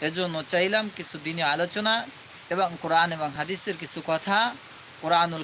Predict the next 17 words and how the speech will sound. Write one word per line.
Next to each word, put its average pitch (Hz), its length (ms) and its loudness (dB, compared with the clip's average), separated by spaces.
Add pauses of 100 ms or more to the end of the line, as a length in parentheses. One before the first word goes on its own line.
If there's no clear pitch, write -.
করিম 165 320 0
তেলাওয়াত 175 360 4 (340)
আপনাদের 185 460 -2
মাঝে 151 240 -2
নিয়ে 160 200 0
আসি, 220 380 2 (720)
যাতে 185 320 6
আপনারা 147 460 0 (360)
সময়টাকে, 185 640 2
নিজের 156 300 0 (100)
সময়টাকে 180 680 0 (880)
কাজে, 170 340 4
ভালো 175 260 2
কাজে 156 260 2
লাগাইতে 131 360 0
পারবেন 107 300 -8 (180)
ইনশাআল্লাহ। 123 500 -2